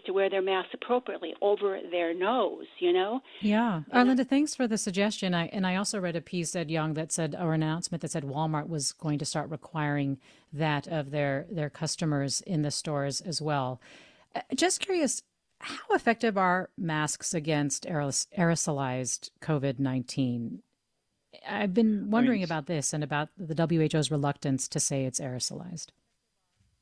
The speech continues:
Speaker 3: Okay, so I think we have to be clear about what aerosolized means. Uh, the, a lot of this debate, um, de-, revolves around, um, you know, difficult terminology that science and the rest, scientists and the rest of us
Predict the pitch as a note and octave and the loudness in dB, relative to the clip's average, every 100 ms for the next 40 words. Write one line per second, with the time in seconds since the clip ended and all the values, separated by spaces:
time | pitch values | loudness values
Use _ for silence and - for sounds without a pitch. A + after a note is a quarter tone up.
0 | _ - - - - - _ - C#3 A2 | _ -20 -20 -20 -20 -20 _ 0 0 0
1 | - D3+ D#3+ A3+ A3+ F#3 - C3 - B2 | 2 4 4 4 4 2 0 -4 0 0
2 | A#2 A#2 A#2 B2 A#2+ A#2+ - A2 G#2+ G#2+ | 2 0 0 -2 0 0 0 -4 -2 -4
3 | A2 G2+ F#2+ G2+ C#3 C3+ C#3 C3 D3 C#3+ | -6 -10 -10 -6 -2 -2 0 0 0 2
4 | F#3 F#3+ D#3+ - A#2 B2 B2+ - A2+ A#2+ | 2 2 -4 -2 0 2 2 -2 -12 -12
5 | C#3+ A#2+ A2+ A#2+ _ - A#2+ A#2+ B2+ B2 | -6 -4 -6 -12 _ -10 -10 -6 -4 0
6 | C3 C3 C3+ A#2+ A#2+ A#2 A#2 A2 G#2+ G#2 | 4 4 2 -2 -6 -2 0 -2 -4 -12
7 | G2 - B2+ A2+ G#2 G#2 - _ _ - | -16 -12 -4 -4 -4 -10 -16 _ _ -4
8 | C#3+ B2+ F#3+ G3 G3 E3 D3+ C#3 B2+ B2+ | -2 0 0 2 0 2 2 0 0 -2
9 | C3 B2 A#2 A2+ - B2+ B2+ B2+ B2 G#2+ | -2 -4 -6 -6 -4 -2 -2 -2 -6 -4
10 | A#2+ B2 - - C#3+ - - A#2 A#2+ - | -2 -2 -6 -4 -4 -4 -8 -4 -4 -4
11 | A2 G#2 | -8 -8